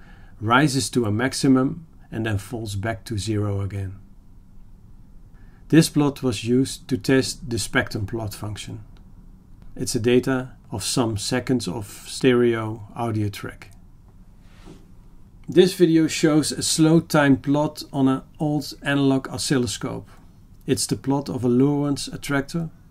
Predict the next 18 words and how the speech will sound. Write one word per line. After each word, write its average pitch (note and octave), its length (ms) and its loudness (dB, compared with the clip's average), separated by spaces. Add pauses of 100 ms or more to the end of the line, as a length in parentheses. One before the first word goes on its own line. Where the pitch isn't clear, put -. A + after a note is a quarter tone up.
(120)
elegant C3 440 0
chaos. - 580 -8 (800)
A G#2 80 -4
critical - 480 4
observer D#3 520 0
will C#3+ 160 2
notice C3 520 -2
that A#2+ 180 -4
the - 80 -10
points C3+ 480 0
plotted C#3+ 640 -4
are A#2+ 140 -6
not C3+ 240 0
nice B2 380 -2
round A#2+ 480 -2
and A2+ 260 -8
small A#2 320 -6
points B2+ 540 -8